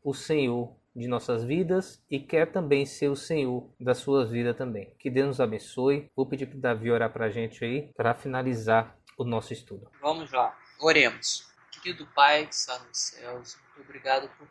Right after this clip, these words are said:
Speaker 2: mais um dia que o Senhor nos concede. Muito obrigado, Senhor, pela oportunidade de conversar um pouquinho mais sobre a Tua Palavra e de buscar entender um pouco mais sobre o Senhor.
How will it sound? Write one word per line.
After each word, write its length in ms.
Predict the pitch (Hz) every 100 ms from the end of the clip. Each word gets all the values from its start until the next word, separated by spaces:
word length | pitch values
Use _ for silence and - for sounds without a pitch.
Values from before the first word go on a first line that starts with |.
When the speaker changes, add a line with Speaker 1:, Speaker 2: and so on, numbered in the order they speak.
| 143
Speaker 2:
mais 300 | 139 143 165
um 120 | 175
dia 220 | 160 151
que 60 | 139
o 40 |
Senhor 220 | - 143
nos 140 | - -
concede. 640 | - - - - 117 131
Muito 180 | - -
obrigado, 500 | 143 147 143 139 135
Senhor, 240 | - 147 147
pela 200 | 147 147
oportunidade 840 | 151 156 156 - 156 147 139 139 -
de 80 | -
conversar 480 | 151 143 139 - 135
um 140 | 135 -
pouquinho 320 | 131 143 131
mais 180 | 123 123
sobre 240 | - -
a 40 | 127 -
Tua 120 | 123
Palavra 520 | - 110 107 127 165 -
e 120 | 165
de 680 | 156 - 180 185 185 175 - _
buscar 320 | 190 202 - 233
entender 440 | - 240 208 202
um 160 | 226 202
pouco 400 | - 175 - 165
mais 340 | 139 131 131
sobre 260 | - 139 -
o 80 | -
Senhor. 380 | - - 107